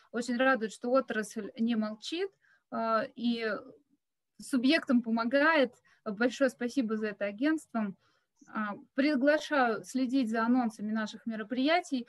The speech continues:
А, впереди большие праздники. Такой вот подарок от руководства страны. Всем хорошо отдохнуть, а, и после майских праздников приступить снова к активной работе.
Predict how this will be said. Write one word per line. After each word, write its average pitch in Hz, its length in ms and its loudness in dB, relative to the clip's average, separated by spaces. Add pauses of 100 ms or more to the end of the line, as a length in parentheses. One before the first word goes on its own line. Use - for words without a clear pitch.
(220)
А, 214 100 -4
впереди 262 460 2
большие 233 400 0
праздники. 269 760 4 (240)
Такой 220 300 0
вот 214 180 -4
подарок 233 480 6
от 220 140 -6
руководства 247 580 2
страны. 226 540 0 (280)
Всем 254 320 0
хорошо 220 440 -2
отдохнуть, 226 600 0 (420)
а, 196 200 -4
и 208 120 -4
после 226 320 -4
майских 208 360 -6
праздников 233 540 0
приступить 214 640 -6
снова 208 380 -8
к 196 80 -20
активной 202 500 -8
работе. 254 640 -2